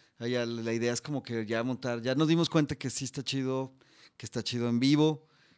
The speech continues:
que sí puede tener material, este, vamos a darle duro a esa parte. Eh, yo creo que como que el, hay que centrarlo en que tiene que tener un formato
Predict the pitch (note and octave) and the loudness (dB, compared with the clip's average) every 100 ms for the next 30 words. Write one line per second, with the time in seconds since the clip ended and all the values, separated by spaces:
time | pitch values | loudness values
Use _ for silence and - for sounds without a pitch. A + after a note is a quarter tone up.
0 | _ B2 A2+ A2 A2 G#2+ A#2+ A2 B2 A#2+ | _ -6 -4 -2 -2 -4 -8 -4 -2 -2
1 | A#2+ A#2+ A2+ A2+ A#2+ C3+ D3 - A#2 - | -2 -2 -4 0 2 2 0 -10 -18 -18
2 | - A2 G#2+ G2 _ _ _ _ _ - | -12 -8 -8 -10 _ _ _ _ _ -12
3 | A2 B2+ C3 B2 B2+ B2+ B2+ B2+ A2+ B2+ | -6 -4 -2 -2 -2 -2 -2 -2 -4 -6
4 | B2 A#2 C#3 C#3 _ - - _ _ _ | -6 -4 -6 -10 _ -20 -20 _ _ _
5 | - A2 A2 A2 A2 G#2+ G#2+ - - _ | -12 -6 -2 0 0 0 -2 -8 -20 _
6 | _ C3+ C#3+ D3+ D#3 D#3+ D3+ - B2+ B2+ | _ -6 -4 -4 0 2 2 -2 -6 -6
7 | - B2 A#2+ A#2+ A#2 - _ _ _ _ | -6 -6 -6 -8 -12 -16 _ _ _ _
8 | _ _ _ _ _ _ _ _ D3 C#3 | _ _ _ _ _ _ _ _ -6 -4
9 | F3+ E3+ - E3 E3 E3 - C#3 - C#3 | 0 0 4 4 4 0 -2 -6 -4 -2
10 | C#3+ C#3 C#3 C#3 C3+ C3+ C3 C3 C3 C3 | -2 -4 -4 -2 0 -2 -4 -4 -4 -2
11 | C3 C3 A#2+ C3 A#2 A#2+ A#2 C3 C#3+ | -4 -6 -4 -6 -4 -6 -6 -8 -8